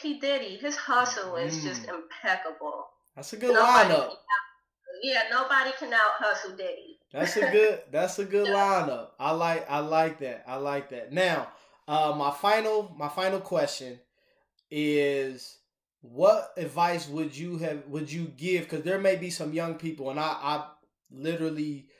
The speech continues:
Speaker 2: work with a lot of young people across, across the state. What would you, what advice would you give your eighteen-year-old self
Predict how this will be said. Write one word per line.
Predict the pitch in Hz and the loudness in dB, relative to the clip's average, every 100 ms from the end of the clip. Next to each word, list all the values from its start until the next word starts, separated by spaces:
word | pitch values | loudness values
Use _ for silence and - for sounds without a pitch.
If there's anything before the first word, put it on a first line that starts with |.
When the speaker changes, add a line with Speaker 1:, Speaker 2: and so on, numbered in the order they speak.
| _ - | _ -6
Speaker 2:
work | 160 170 156 | -4 -2 -4
with | 151 135 | -6 -6
a | |
lot | 123 143 156 151 | -4 -2 0 -2
of | 147 | 0
young | 156 156 | -2 -2
people | 165 160 139 | -8 -8 -6
across, | 135 - 143 139 - - _ _ _ _ | -6 -4 -4 -4 -6 -18 _ _ _ _
across | - - 156 - | -10 0 0 0
the | - | -8
state. | - 180 175 170 - _ _ _ - _ | 2 4 4 2 -14 _ _ _ -20 _
What | 131 165 220 226 | -4 0 0 0
would | 208 160 | -8 -8
you, | 190 190 | -8 -4
what | 175 202 | 2 2
advice | 175 151 170 160 | 2 2 0 0
would | 147 151 | -4 -8
you | 139 202 269 185 | -6 -6 -6 -6
give | 160 156 139 131 135 _ _ _ _ | -4 0 0 -2 -6 _ _ _ _
your | 139 143 - - | -4 -2 -2 -2
eighteen-year-old | 196 202 - 170 156 147 139 135 135 | 0 0 -2 -6 -4 -2 0 0 -2
self | - 143 117 - _ | -8 -8 -8 -10 _